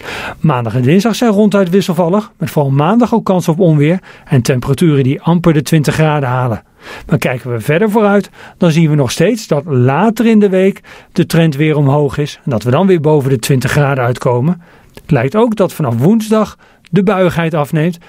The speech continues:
Dus ook nog eens grotendeels droog weer in de loop van volgende week. Prima vooruitzichten, maar morgen eerst nog een zeer onstuimige wind. En ik, eh, zeg het nogmaals, hou de weerberichten morgen in de gaten. Zeker als u naar buitenactiviteiten gaat.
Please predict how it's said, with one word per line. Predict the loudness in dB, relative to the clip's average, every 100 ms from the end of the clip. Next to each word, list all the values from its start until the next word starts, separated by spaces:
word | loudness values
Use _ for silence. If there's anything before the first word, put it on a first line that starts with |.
| -10
Dus | -2 0
ook | 2
nog | 2 0
eens | -2 -4
grotendeels | -4 0 0 0 0 0
droog | 0 0 0 0
weer | 0 0 -4
in | -2 2
de | 4
loop | 4 2
van | 0 0
volgende | 0 0 0
week. | -2 -4 -16 _ -20 -16 -14 -12 -2
Prima | 2 4 2
vooruitzichten, | 2 0 0 0 -2 0 -2 -2 _
maar | 0
morgen | 4 4 2 0
eerst | 0 0 0
nog | 2
een | 2
zeer | 2 2 2
onstuimige | 0 0 -2 0 -2 -2 0
wind. | 0 0 -2 -10 _ -20 -18 -12 0
En | 2
ik, | 2 2
eh, | 0 0 -4 _ _ -8
zeg | -2 0
het | 2
nogmaals, | 2 2 2 0 -6 _
hou | -2 2 2
de |
weerberichten | 2 2 0 -2 0 2
morgen | 2 2
in | 0
de | 0
gaten. | 0 0 -2 -4
Zeker | -2 0 2 0
als | 0 0
u | 2
naar | 2 2
buitenactiviteiten | 0 0 -2 -4 -6 -4 -4 -4 -6
gaat. | -6 -6 -8